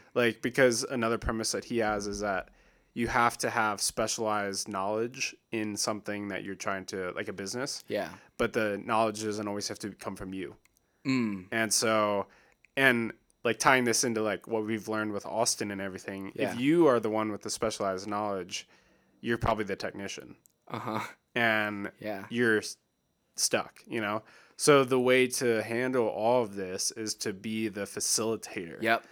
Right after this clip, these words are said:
Speaker 1: The composer of the deal, you
Speaker 2: Mm-hmm.
Speaker 1: know? And so that's, like, been my, uh,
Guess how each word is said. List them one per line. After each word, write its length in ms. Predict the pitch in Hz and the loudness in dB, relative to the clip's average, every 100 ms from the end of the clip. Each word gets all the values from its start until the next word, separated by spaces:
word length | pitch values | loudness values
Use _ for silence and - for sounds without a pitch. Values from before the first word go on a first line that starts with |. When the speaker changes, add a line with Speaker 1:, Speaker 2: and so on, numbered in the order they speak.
| - - | -16 -6
Speaker 1:
The 80 | 113 | -4
composer 880 | 123 107 117 110 107 98 95 101 - | -2 -2 0 0 0 -4 -6 -10 -6
of 380 | 117 110 104 95 - - | -2 -2 -2 -8 -18 -6
the 140 | 110 | -4
deal, 480 | 101 113 101 - - | -2 -2 -2 -6 -8
you 80 | 123 | -8
Speaker 2:
Mm-hmm. 220 | 107 113 | -6 -4
Speaker 1:
know? 240 | 107 101 123 - - _ _ _ - | -4 -4 -6 -12 -20 _ _ _ -2
And 500 | 120 113 107 110 - _ _ _ _ | 2 2 0 -4 -10 _ _ _ _
so 200 | - 143 | 6 8
that's, 240 | 131 135 | 8 8
like, 180 | 175 151 - _ _ _ _ _ - | 4 4 -2 _ _ _ _ _ 0
been 140 | 127 | 4
my, 340 | 120 117 110 104 | 6 6 4 2
uh, 280 | 98 95 | 0 -2